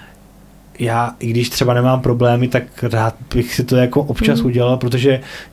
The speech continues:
Speaker 1: nikdy nevíte, co, co může být.
Speaker 2: Mm.
Speaker 1: Jo. Tak to stojí za to trošku zpropakovat, no.
Speaker 2: Určitě, no. Akorát, že možná trošku narážíme na tu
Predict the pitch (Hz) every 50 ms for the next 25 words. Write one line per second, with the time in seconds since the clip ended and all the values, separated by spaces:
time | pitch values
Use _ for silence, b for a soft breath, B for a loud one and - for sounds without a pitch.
0 | B - 123 123 143 147 143 139 127 127 123 120 117 - - 123 120 120 - -
1 | 131 117 113 113 110 110 113 104 98 95 90 - - - B B B B B 208
2 | 208 214 107 101 98 95 98 120 - B B B B B B B B - - -
3 | 107 - - 117 - - 123 120 123 120 - 131 135 120 - - 147 135 - -
4 | 165 147 - 147 147 139 104 95 90 - - - - 139 120 - - - 269 196
5 | - - - 247 247 - 285 175 165 165 - 170 - - 208 208 208 214 208 226
6 | 247 262 254 240 214 190 180 175 190 208 214 220 226 226 220 214 - - - 226
7 | 214 202 196 196 202 208 208 214 214 214 208 202 202 202 - 226 226 220 214 202
8 | 185 -